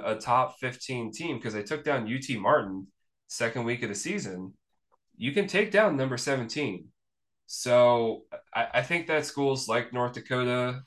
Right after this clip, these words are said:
who isn't as good as they have been, but consistently they have been a better program. Uh, South Dakota State is also a very, very good team. They're number two in the country for a reason. And their third loss was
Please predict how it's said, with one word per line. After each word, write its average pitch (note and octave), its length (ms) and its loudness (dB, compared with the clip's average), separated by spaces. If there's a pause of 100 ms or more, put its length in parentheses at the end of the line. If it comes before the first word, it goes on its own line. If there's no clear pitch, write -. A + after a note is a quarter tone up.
(400)
who A2+ 420 -4 (240)
isn't A#2 600 -8
as A2+ 240 -2
good B2+ 120 -2
as C3 120 -2
they C3 100 -2
have C3 160 -2
been, C#3+ 200 0
but A#2+ 180 -2
consistently G#2+ 560 -8
they G2+ 120 -6
have G2+ 260 -2
been G#2 100 -6
a G2+ 60 -6
better F#2+ 260 -6
program. C#3+ 720 -2 (500)
Uh, G#2 240 2
South D#3 260 6
Dakota C#3+ 280 0
State C3 400 0
is G#2+ 280 -6
also A#2+ 400 0
a A2+ 60 -6
very, A2+ 300 0
very A2+ 240 2
good A2 180 -4
team. A2+ 200 -4
They're G2 100 -6
number G2+ 220 -4
two A2+ 200 -6
in G#2+ 60 -2
the G#2 60 -6
country G#2 320 -8
for G2 180 -8
a F#2 80 -6
reason. B2+ 500 -2 (680)
And D3+ 120 -4
their D#3+ 100 -2
third A#3+ 220 -2
loss D#3 240 2
was B2+ 120 -8